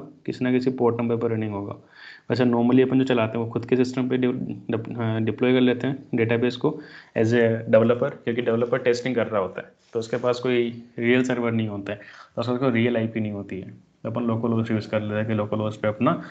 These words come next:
database चल रहा है। और port number by default अपना होता है double three zero six databases का। तो ये अपनी server side है। अब server के ऊपर आपका database चल रहा है, तो आपके पास database रहता है। Database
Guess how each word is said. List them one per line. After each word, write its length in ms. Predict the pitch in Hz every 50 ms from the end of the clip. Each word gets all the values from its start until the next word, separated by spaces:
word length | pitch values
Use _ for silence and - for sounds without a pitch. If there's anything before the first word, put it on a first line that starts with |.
| - - - - - _
database 420 | - 117 113 120 113 113 113 107 -
चल 120 | 101 98
रहा 160 | 98 90 95
है। 100 | - - - _ _ _ - - _ - -
और 140 | 113 113 117
port 260 | 120 117 113 117 127
number 200 | 127 127 131 131
by 240 | 127 123 120 120 123
default 240 | 123 127 135 123
अपना 160 | 127 117 131 131
होता 140 | 127 131
है 60 | 135 131
double 220 | 117 113 120 117
three 140 | 113 117 120
zero 240 | 113 110 - 110 107
six 360 | - 117 113 - - - _ _
databases 500 | - 117 110 113 107 107 104 101 - -
का। 120 | - - - - - _ _ _ _ _ _ _ _ _ _ _ _ _ _ _ _ _ _ _ _ - - - - - _ _ _
तो 60 | 143
ये 60 | 139 135
अपनी 120 | 143 147
server 260 | 147 139 127 131 143
side 280 | 143 - 147 139 139 147
है। 180 | 147 147 - - - - - - _ _ _ - -
अब 120 | 123 127
server 320 | - 143 131 131 135 147
के 120 | 147 - 160
ऊपर 320 | 147 131 127 - 143 143
आपका 180 | 143 139 - 143
database 400 | 131 127 131 131 147 143 - - -
चल 100 | 139 139
रहा 140 | 139 143
है, 60 | 143 - - - - - - - _ _ _ _
तो 60 | - 120
आपके 140 | 117 139
पास 80 | 139 131
database 400 | 127 123 123 131 135 139 135 -
रहता 300 | 147 139 139 135 139 151
है। 300 | 160 156 - - - _ _ _ _ _ _ _ _ _ _ _
Database 540 | 120 117 113 117 127 123 131 131 131 131 -